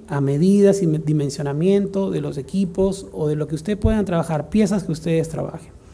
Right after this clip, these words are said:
Y lo que tienen que buscar es darle la aplicación a lo que ustedes están haciendo. Siempre, eh, toda la teoría que tenemos la podemos aplicar de alguna manera, la podemos aplicar de alguna manera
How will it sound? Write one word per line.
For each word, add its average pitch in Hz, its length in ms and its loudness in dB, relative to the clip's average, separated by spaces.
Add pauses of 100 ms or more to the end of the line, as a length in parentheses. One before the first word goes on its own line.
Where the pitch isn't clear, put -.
(360)
Y 202 80 4
lo 190 100 8
que 196 100 4
tienen 254 320 4
que 220 100 -2
buscar 196 400 4
es 165 100 4
darle 190 280 0
la 180 100 2
aplicación 156 680 -2
a 170 40 -4
lo 139 100 -6
que 127 60 -10
ustedes 139 300 -8
están 151 240 -6
haciendo. 156 420 0 (600)
Siempre, 220 680 0
eh, 160 420 -4 (100)
toda 226 260 2
la 214 120 0
teoría 185 320 2
que 185 120 -2
tenemos 196 400 4
la 170 100 2
podemos 170 380 2
aplicar 156 420 -2
de 180 60 0
alguna 190 300 0
manera, 180 520 0 (800)
la 156 160 0
podemos 202 460 8
aplicar 160 400 -2
de 156 60 2
alguna 156 260 -2
manera 170 480 0